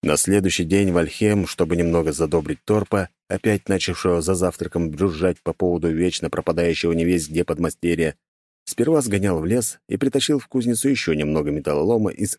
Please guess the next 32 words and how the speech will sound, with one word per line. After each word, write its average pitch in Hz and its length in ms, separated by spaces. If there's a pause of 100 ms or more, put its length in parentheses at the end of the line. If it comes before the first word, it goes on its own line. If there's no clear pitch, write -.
очередной 85 400
заначки. 71 540 (500)
Купив 135 380
себе 120 240
таким 101 320
образом 92 480
нечто 90 320
вроде 85 360
индульгенции, 123 1040
кое 90 200
должно 82 340
было 80 340 (160)
хватить 87 360
до 85 80
завтрашнего 80 500
дня, 80 320 (540)
мальчишка, 143 480
наконец, 135 420
смог 90 300
отправиться 85 420
по - 80
своим 76 320
делам. 67 380 (960)
Привезенный 143 540
накануне 143 460
металл 127 440
Вальхем 98 500
припрятал 87 540
в - 40
кустах - 460
под 69 140
забором, 73 440